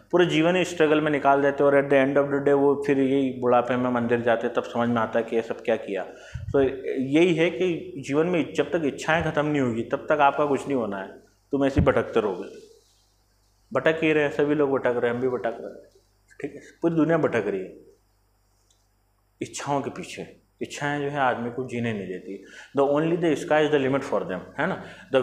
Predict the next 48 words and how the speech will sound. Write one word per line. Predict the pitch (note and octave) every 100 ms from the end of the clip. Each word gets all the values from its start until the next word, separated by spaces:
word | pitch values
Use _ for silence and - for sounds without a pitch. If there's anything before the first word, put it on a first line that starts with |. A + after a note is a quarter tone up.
| B2+
wealth | D3 D#3+ D#3
which | D3+ D3+
a | D3+
common | C3+ C3+ D3 C#3+
man | D3 C#3
desire | A#2+ B2+ C3+ C#3
to | C#3 C3
attain | A2+ C3+ C3
create | A#2+ C3 C3+
attainment | A#2 B2 B2+ C#3 C3+
which | C3+ B2+
will | C3+ C3+
be | C3
continuously | A2+ C3 C3+ C3+
result | A#2+ B2+ B2+
of |
greed, | A#2 B2 B2 -
है | D3+
ना। | D3 - - -
और | C3+
धीरे | D3+ D#3+
धीरे | D#3 D#3
जो | D#3
आदमी | C#3 B2+ C#3 C#3+
धन | C3 C3+
प्राप्त | C3+ B2+ C3
करता | B2 A#2 A#2+
है | G#2+ G2 - -
वो | A#2+ C#3+ D3
उससे | - - C3+
greedy | B2+ A#2 B2 C3+
हो | C3+
जाता | C3+ C3 C3+
है, | C#3 C3+ - - - - B2+
नफरती | A#2+ C3+ -
हो | C#3 C#3
जाता | C#3 C#3 C3+
है, | C3+ C3+ C3+
selfishness | B2 A#2+ C#3+ - C#3 C3
हो | C3+
जाता | B2+ B2 B2
है, | B2 B2+ B2 - - -
ईगो | C3+ B2+ D3 C#3+ C#3
उसका | C3 -
हो | B2+ B2+
जाता | B2+ B2+ C3
है | B2 B2
और | - B2+